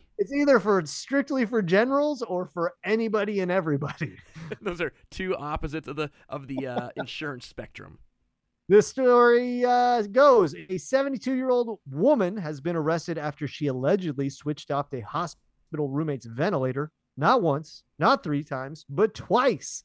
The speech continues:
Speaker 1: because she was annoyed by the sound it made, authorities in Germany said Thursday.
Speaker 2: Here's what's messed up. The first time you try and kill your roommate, <laughs> you should be kicked out.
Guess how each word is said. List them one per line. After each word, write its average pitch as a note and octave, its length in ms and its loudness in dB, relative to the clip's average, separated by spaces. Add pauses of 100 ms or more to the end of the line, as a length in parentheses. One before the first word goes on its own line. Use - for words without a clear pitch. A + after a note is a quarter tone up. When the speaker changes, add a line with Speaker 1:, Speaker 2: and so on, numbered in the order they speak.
(340)
Speaker 1:
because F3+ 240 4
she A3 80 -2
was G#3+ 160 2
annoyed G3 380 2
by F3+ 120 2
the F#3 80 -2
sound G3 360 -4
it E3+ 100 -6
made, C#3+ 320 -4
authorities F#3 800 -4
in E3 160 -6
Germany D3 400 -4
said C#3+ 380 -4 (100)
Thursday. F3+ 520 2 (160)
Speaker 2:
Here's F#4 260 -2
what's G3 120 -10
messed E3 320 -6
up. A#2+ 200 -6 (180)
The F#3+ 120 -8
first C#4+ 300 -4
time D4 160 -6
you B3 60 -8
try G#3+ 240 -4
and F3 120 -6
kill F3+ 220 -2
your G3 160 -2
roommate, F#3 460 -4
<laughs> - 0 -
you E3 260 -12
should - 180 -12
be - 100 -14
kicked - 400 -10
out. - 520 -10